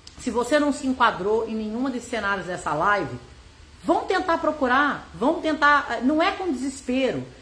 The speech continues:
Lei de dez anos, eu vou fazer uma live só falando a respeito disso, porque quem tem filho autista não se documenta, tá? Não existe green card pra doença. Existe sim vir pros Estados Unidos, fazer um tratamento médico,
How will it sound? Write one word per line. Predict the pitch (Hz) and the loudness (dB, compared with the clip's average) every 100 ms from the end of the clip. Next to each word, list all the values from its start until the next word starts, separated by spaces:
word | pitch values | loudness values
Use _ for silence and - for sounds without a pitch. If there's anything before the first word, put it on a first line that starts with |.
| - | 0
Lei | 233 320 359 | 4 4 4
de | 294 | 0
dez | 262 247 220 240 | 0 0 0 0
anos, | 285 | 2
eu | 254 | 0
vou | 269 | 0
fazer | 262 240 | 0 2
uma | 254 | 2
live | 240 247 233 | 2 2 0
só | - 330 359 | 0 6 6
falando | 359 320 294 | 6 2 2
a | |
respeito | 277 269 - 254 233 | 0 -2 -6 -8 -8
disso, | 175 262 - | -8 -8 -8
porque | 262 277 | -8 -4
quem | 311 | -4
tem | 311 285 | -2 -4
filho | 285 277 | 0 2
autista | 262 226 - 302 302 | 2 0 -6 -4 -2
não | 277 339 | -2 -2
se | 311 | -4
documenta, | 330 330 285 185 - 131 - - - | -4 -2 -2 -4 -6 -8 -12 -12 2
tá? | 196 240 - - | 4 4 0 0
Não | 277 349 | 2 2
existe | 294 320 339 | 2 0 -2
green | 285 311 | 0 0
card | 277 277 | 4 2
pra | 285 | 2
doença. | 269 269 220 175 - - - - - - | -2 -2 -4 -6 -10 -16 -18 -20 -4 4
Existe | 254 247 226 349 392 | 4 4 -2 -2 -4
sim | - - 262 | -8 -2 0
vir | 269 | 0
pros | - 220 | -4 -8
Estados | - 220 202 160 | -2 0 0 -2
Unidos, | 156 143 175 - | -4 -4 -4 -2
fazer | 220 185 | -2 -2
um | 226 | -2
tratamento | 226 226 208 202 196 | -2 -2 -2 -4 -8
médico, | 180 156 147 143 170 | -4 -2 -2 -4 -8